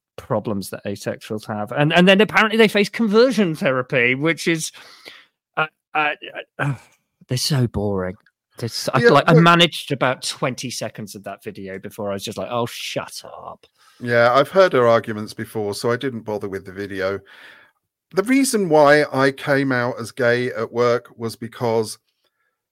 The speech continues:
Speaker 2: people assume you're heterosexual, and they assume that any partner you talk about is going to be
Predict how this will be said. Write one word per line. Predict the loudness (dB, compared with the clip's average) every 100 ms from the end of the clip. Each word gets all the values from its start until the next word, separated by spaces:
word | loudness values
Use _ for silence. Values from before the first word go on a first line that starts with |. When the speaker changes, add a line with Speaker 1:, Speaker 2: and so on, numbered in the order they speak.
| _ _ -12
Speaker 2:
people | -10 -6
assume | -6 -4 -4 -4 -2
you're | -2 -2
heterosexual, | -4 -8 -8 -8 -8 -10 -12 -14 -18 _ _ _ _ _ _ _ -6
and | -2
they | -2 -2
assume | -4 -2 0 0
that | 0 -4
any | -8 -6
partner | -2 0 -2 -8
you | -10
talk | -4 -4 -4
about | -2 -2 -2 -6
is | -6
going | -2 -4 -6
to | -12
be | -10 -10 -12